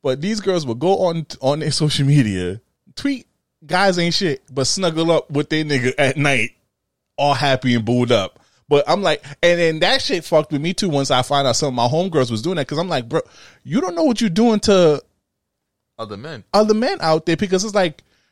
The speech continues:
Speaker 1: you saying guys deserve less, 'cause that's the funny joke that they like to say. Guys don't
Speaker 2: Men
Speaker 1: deserve
Speaker 2: deserve
Speaker 1: nothing.
Speaker 2: nothing.
Speaker 1: Yeah. But I'm like, "But you, you with your nigga booed up and doing all that other
Speaker 2: Not,
Speaker 1: shit."
Speaker 2: not even caring about how, what you, what you, what,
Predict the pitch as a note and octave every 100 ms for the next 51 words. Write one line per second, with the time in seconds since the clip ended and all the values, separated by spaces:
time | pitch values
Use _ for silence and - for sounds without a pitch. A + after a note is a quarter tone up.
0 | _ D#3 E4+ - A#3+ C4+ F3+ B2 A2+ E3
1 | D#3+ B2+ A2 C3 A2+ A2+ C3 A2+ - -
2 | A2+ B2+ - G#2 G#2 B2+ A2+ G#2+ B2 A#2+
3 | - F#2+ - F2 E2+ - - F2+ E2+ F#2
4 | _ _ - A2 G#2+ G#2+ G#2 A2 G2+ G#2+
5 | G2+ G2 G2 F#2+ F#2+ F#2+ B2+ C#3 F#2 E2+
6 | _ _ _ _ D#3+ G#3+ G#3 E3+ _ _
7 | - F#3 E4 G4 F4 C#4+ _ _ _ _
8 | E3 D#3+ G#4 F4+ C4+ A#3+ - A3 C#4 D4
9 | C4 A#3+ - - G3+ C4 B3 A#3 A#3+ F3+
10 | F3+ A#3 A3+ G#3+ G#3 G#3 E4+ D#4+ A#3 G#3+
11 | C3 D3+ C#3 G#2 _ D#3 D3 A2+ A2 G#2
12 | A2 - A#2+ G#2+ _ - C#2+ F#2+ A2 -
13 | _ _ G2+ A2+